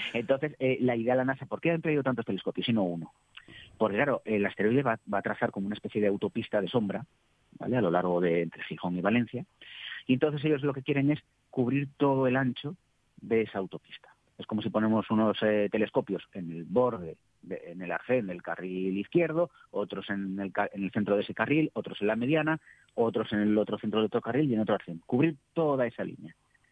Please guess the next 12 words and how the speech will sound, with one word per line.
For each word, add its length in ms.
sincronizados 680
por 160
G 140
P 140
S 200
y 540
con 160
cámaras, 360
digamos, 260
ya 120
que 120
automáticamente. 680